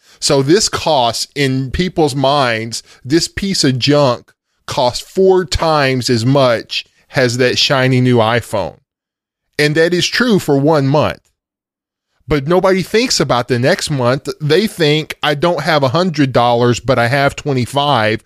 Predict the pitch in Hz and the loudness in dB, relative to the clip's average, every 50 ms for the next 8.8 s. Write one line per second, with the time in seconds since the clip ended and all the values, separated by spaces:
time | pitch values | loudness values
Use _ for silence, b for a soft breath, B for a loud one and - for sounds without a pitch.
0 | B B B B B - - - 117 131 151 165 151 156 147 135 127 113 127 135 | B B B B B -2 0 2 2 2 2 2 0 0 0 0 0 0 0 0
1 | 127 _ - 127 - - 143 139 139 139 135 127 - - - 135 131 127 - - | 0 _ -6 -8 -6 -2 0 0 2 2 2 0 -2 -2 -2 -2 -2 -2 -2 -4
2 | 135 127 - - 139 127 127 120 - 127 120 117 113 117 120 113 110 113 110 110 | -6 -6 -6 -4 -4 -2 -2 0 0 0 0 0 0 0 0 2 2 2 2 0
3 | 107 - - 117 107 110 113 110 - - 113 104 101 101 123 160 180 147 120 - | 0 0 0 0 2 2 2 0 -2 -4 -4 -2 0 2 2 2 2 2 0 0
4 | - _ _ - - - - 127 139 143 143 120 165 220 226 196 156 165 156 - | -2 _ _ -20 -16 -6 -2 0 0 0 0 0 -2 -2 -2 0 0 -2 -4 -4
5 | 139 - - - 123 117 117 113 113 113 110 B B B B - 135 101 - - | -6 -8 -2 -2 0 2 2 0 0 -2 -6 B B B B -6 -6 -6 -4 -4
6 | 135 123 - - 143 131 127 117 104 147 156 185 151 160 139 127 127 117 110 110 | -4 -4 -4 -4 -2 -2 0 0 0 0 -2 0 0 -2 0 0 2 2 2 2
7 | 107 110 117 117 117 - 98 123 127 127 123 120 - 147 131 127 123 117 127 127 | 2 2 0 0 0 0 0 0 2 2 0 0 -2 -2 0 0 0 0 0 0
8 | 120 120 - 131 117 110 101 92 92 139 147 139 110 82 69 | 0 0 0 0 -2 -2 -2 -2 0 2 2 2 2 0 -2